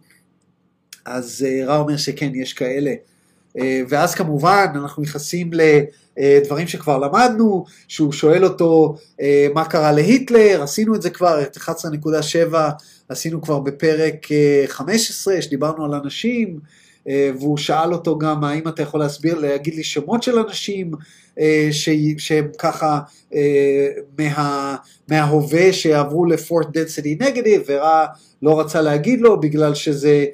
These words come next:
אה, שולל את הרצון החופשי, אבל הוא אמר לו אנשים מהעבר, כמו גינ-, גינגיס חאן, וכל הדברים האלה,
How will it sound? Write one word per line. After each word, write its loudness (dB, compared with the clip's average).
אה, 2
שולל 0
את -4
הרצון -2
החופשי, -6
אבל 4
הוא 0
אמר -4
לו 0
אנשים -8
מהעבר, -2
כמו -6
גינ-, -16
גינגיס -10
חאן, -4
וכל 2
הדברים 0
האלה, -4